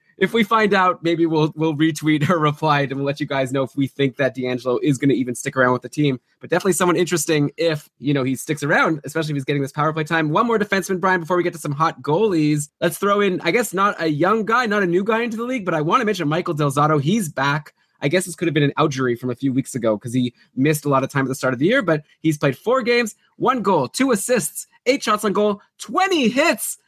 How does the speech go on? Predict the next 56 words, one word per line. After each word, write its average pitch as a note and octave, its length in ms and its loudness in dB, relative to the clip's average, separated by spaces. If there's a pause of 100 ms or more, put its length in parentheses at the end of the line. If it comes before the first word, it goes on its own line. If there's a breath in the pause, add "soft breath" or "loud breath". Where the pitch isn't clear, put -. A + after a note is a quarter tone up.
(100)
seven D#4 500 -2
blocks C#4 580 -2 (300)
in A3 140 0
four D4+ 320 0
games. G#3+ 500 0 (200 loud breath)
So G3 120 -2
he's B3 300 0
been G3 320 2
amazing G#3 400 0
for E3 160 0
offense. G3+ 480 0
Eh, G#3+ 100 -2
he's C4+ 160 0
basically D4 360 0
been C4+ 140 2
like A3 180 -2
Gudas, E3+ 500 2
but, G3 80 2
like, E3+ 140 2
Gudas A3+ 300 0
who A3 60 -4
gets G3 220 -2
even G3 160 0
maybe G3+ 240 2
more F#3 280 2
points. C#3 500 -2 (140)
No F#3+ 200 2
power E3+ 240 2
play D3+ 140 0
time. C#3+ 420 0 (240)
But E3+ 180 0
I, E3 140 2 (100)
if E3+ 100 -2
I A3+ 100 2
recall, B3+ 300 2
he's E3+ 160 -2
been A#3+ 160 -4
good F3 220 0
at G#3+ 80 -4
getting F#3 180 0
even F3+ 240 -4
strength F3 280 -6
points F3 280 -2
in E3+ 100 -2
the D#3+ 80 0
past. F3+ 280 0
Like, C#3 60 -4
there C#3 100 -2
have D#3+ 240 -2
been F#3 100 0
short D#3+ 260 -2
little D#3 160 0
runs D3+ 300 2
where D3 80 -2
I D3 60 0
recall D3+ 500 0